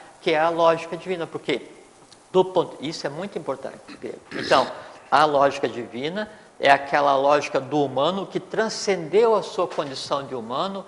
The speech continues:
e age baseado na mente abstrata. Então, o que seria para ele, o mano é o Tessio Fires, o pesar, medir, contar, emitir opinião, baseado naquilo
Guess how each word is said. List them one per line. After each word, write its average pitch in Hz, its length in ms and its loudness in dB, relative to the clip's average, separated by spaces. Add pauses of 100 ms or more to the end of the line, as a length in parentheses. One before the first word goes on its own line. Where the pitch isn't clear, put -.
(160)
e 147 160 -2
age 175 320 4
baseado 156 520 0
na 156 120 -6
mente 151 260 -8
abstrata. 143 480 -6
Então, 139 280 -2
o 139 60 -6
que - 100 -10
seria 160 380 -2
para 147 220 -2
ele, 131 280 -2 (220)
o 127 100 -4
mano 131 280 -6
é - 20 -4
o 123 40 -8
Tessio - 380 -4
Fires, 127 400 -2
o 123 40 -6
pesar, 131 460 -2
medir, 117 280 -10
contar, 127 340 -4
emitir 127 340 -8
opinião, 127 640 -4 (220)
baseado 135 380 4
naquilo 147 400 -2